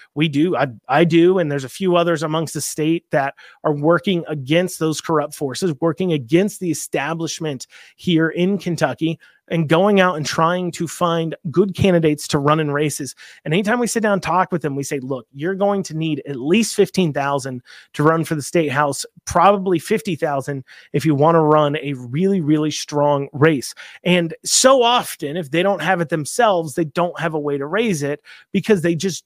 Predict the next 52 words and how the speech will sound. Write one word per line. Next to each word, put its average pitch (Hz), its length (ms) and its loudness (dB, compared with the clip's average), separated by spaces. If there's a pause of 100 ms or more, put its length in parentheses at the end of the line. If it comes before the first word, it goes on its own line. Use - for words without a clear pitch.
don't 160 300 0
have 170 220 -4
those, 151 300 -10 (320)
uh, 175 120 0
uh, 190 240 -2
you 240 140 0
know, 233 140 -2
connections 240 540 -2
that 156 100 2
a 143 60 -2
lot 170 180 4
of 170 40 -2
these 175 160 -2
other 175 140 0
people 170 300 -8
do 185 460 2
that 156 180 -2
give 165 140 0
them 147 180 -4
rich 185 180 2
friends 185 500 0
who 151 120 -4
seek 185 320 -6
to 170 100 -10
make 160 220 -4
a 147 40 -10
buck 156 440 -2 (300)
off 156 180 2
the 165 80 0
back 156 520 -2
of 151 220 0
the 135 80 -8
taxpayer. 156 960 -2 (640)
And 165 80 -2
it 175 140 -4
becomes 196 300 -2
harder 262 240 2
for 147 160 -8
them. 113 180 -12
So 202 140 0
please 254 300 -6 (420)
give 240 420 2 (300)
a 202 60 4
donation. 151 440 2
So, 160 260 -2 (180)
so - 120 -10
make 170 240 0
a 285 80 2
call 226 300 2
on 240 80 0
a 240 40 0
bill, 143 380 -6